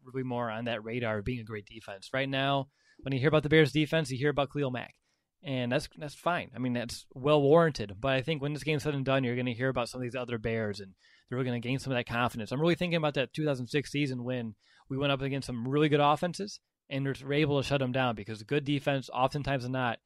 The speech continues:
can take care of really good offenses. And that's what I expect to happen in this game. That's why I have them only holding Tampa Bay to seventeen. And the Bears getting there to twenty-four, I don't think is, uh, you know, crazy or laudy by any means, especially with how vulnerable that secondary has been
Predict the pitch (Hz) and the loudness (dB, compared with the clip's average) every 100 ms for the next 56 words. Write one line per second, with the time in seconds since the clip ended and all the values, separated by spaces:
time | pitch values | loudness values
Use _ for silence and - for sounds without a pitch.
0 | _ _ _ 123 - 139 139 147 135 120 | _ _ _ -12 -2 -2 2 2 4 2
1 | 110 110 120 139 131 127 113 117 107 110 | -2 -2 2 2 2 2 0 0 -6 -8
2 | 104 113 135 139 127 147 135 120 135 127 | -6 -2 0 0 0 -4 -4 -2 -2 -2
3 | 123 135 - 147 143 139 _ - _ 107 | -4 -4 -4 -2 -2 -6 _ -20 _ -8
4 | 123 113 117 113 113 113 113 107 113 117 | -4 -2 -2 -2 -4 -2 -4 -4 -4 -6
5 | 110 120 107 110 104 - 107 92 - 170 | -8 -10 -8 -10 -10 -8 -10 -10 -6 -2
6 | 165 139 _ _ 139 139 120 143 143 120 | -2 -6 _ _ -4 -2 0 2 2 0
7 | 135 131 131 117 - 131 120 - 123 113 | -2 0 0 0 -2 -2 -2 0 0 2
8 | 113 110 120 117 113 107 104 110 110 107 | 0 -4 -8 -6 -6 -6 -8 -6 -4 -4
9 | 101 _ _ _ _ - 101 - 160 156 | -8 _ _ _ _ -16 -12 -2 4 4
10 | 139 139 120 127 135 135 123 127 131 120 | 4 0 2 4 4 4 0 -2 -2 -4
11 | 110 107 104 127 - 120 107 110 113 110 | -6 -8 -6 -4 -2 -4 0 -2 0 0
12 | 113 110 110 104 110 - 117 123 113 107 | -2 -2 -4 -4 -6 -6 -6 -4 -4 -6
13 | 98 110 104 95 | -6 -6 -6 -8